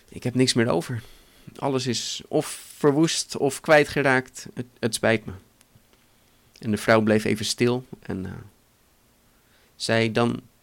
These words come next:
dan wil ik jou iets schenken. Hier heb je mijn riem. Het is een, eh, groene riem met speciale krachten.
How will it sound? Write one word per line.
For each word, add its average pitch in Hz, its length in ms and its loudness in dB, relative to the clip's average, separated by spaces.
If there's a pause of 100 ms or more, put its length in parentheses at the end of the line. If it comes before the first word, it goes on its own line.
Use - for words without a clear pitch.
dan 120 180 -2
wil 131 120 6
ik 120 120 2
jou 107 220 6
iets 104 140 -4
schenken. - 360 -8 (1080)
Hier 139 220 4
heb 139 140 2
je 127 80 0
mijn 113 220 4
riem. 101 360 0 (1000)
Het 107 120 -10
is 113 120 0
een, 110 140 2
eh, 101 120 2
groene 151 360 2
riem 131 340 2 (640)
met 110 240 0
speciale 139 480 4
krachten. 101 440 -2